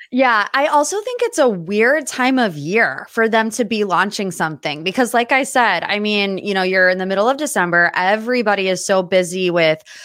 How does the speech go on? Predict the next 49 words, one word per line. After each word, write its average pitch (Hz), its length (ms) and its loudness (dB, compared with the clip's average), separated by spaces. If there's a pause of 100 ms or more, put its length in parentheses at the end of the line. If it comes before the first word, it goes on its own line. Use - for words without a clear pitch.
(120)
holiday 190 300 2
parties 247 720 0
and 196 240 0
holiday 170 360 0
planning 254 680 0
and 185 280 -4
present 269 380 -2
buying 240 320 2
and 214 200 2
all 233 240 4
the 247 140 2
things. 208 440 0
So 233 100 0
I 202 140 2
just 233 240 -2
feel 302 120 0
like 359 180 -2
people's 233 400 -2
minds 175 640 0
are 185 240 0
not, 165 600 2 (440)
like, 170 400 -2
and 269 140 2
like 277 160 0
you 285 60 -2
said, 175 220 0
we 202 100 -2
have 196 160 0
Southern 269 300 0
Charm, 170 280 0
we 170 100 -2
have 175 260 0
The 180 80 -6
Real 220 120 0
Housewives 285 340 0
of 226 40 -8
Beverly 208 320 2
Hills, 156 280 0 (280)
we 214 120 2
have 214 160 2
Salt 233 240 2
Lake 294 140 2
City, 185 260 0
which 165 260 -2
is 185 360 -2 (100)
my 185 160 0
favorite 220 640 0
franchise 202 540 0 (100)
on 185 440 2